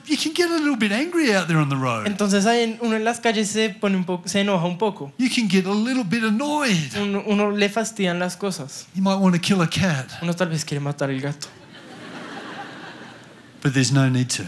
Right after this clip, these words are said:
Speaker 2: Pero no tienen que hacer eso.
Speaker 1: The peace of God
Speaker 2: La paz de Dios
Speaker 1: can guard your heart and your mind in Christ Jesus.
Speaker 2: puede guiar su corazón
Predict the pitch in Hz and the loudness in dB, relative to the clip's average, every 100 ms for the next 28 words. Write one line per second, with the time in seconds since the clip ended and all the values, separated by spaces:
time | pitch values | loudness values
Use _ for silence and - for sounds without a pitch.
0 | 85 - 170 165 165 175 175 170 170 160 | -10 -6 -2 0 2 0 0 -2 -2 -4
1 | 170 156 160 156 156 - 214 202 180 139 | -6 -8 -8 -6 -6 2 4 4 2 2
2 | 139 117 113 - - - 175 175 180 185 | 2 2 -4 -14 -20 -4 -2 2 2 0
3 | 185 190 147 131 - - 131 143 151 135 | 0 -2 -2 -4 -4 -2 2 4 4 2
4 | 120 143 143 143 139 123 117 120 123 123 | 0 0 0 -2 -4 -4 -2 -2 0 -2
5 | 120 123 123 98 123 110 104 90 - 165 | -4 -4 -4 -4 -4 -6 -6 -4 2 2
6 | 160 190 170 156 165 196 202 202 208 220 | 2 -2 -2 -2 -2 2 2 2 -2 -2